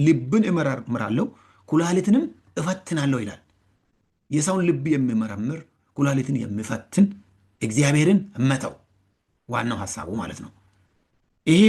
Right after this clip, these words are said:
ሁለተኛው ነጥብ ነው። ሶስተኛው ነጥብ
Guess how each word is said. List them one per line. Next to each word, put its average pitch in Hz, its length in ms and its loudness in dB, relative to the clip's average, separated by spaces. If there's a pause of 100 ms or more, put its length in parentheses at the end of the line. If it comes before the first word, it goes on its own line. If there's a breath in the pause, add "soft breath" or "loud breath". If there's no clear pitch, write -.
(280)
ሁለተኛው 147 560 4 (260)
ነጥብ 135 300 0
ነው። 101 120 -6 (960)
ሶስተኛው 233 460 0
ነጥብ - 320 -2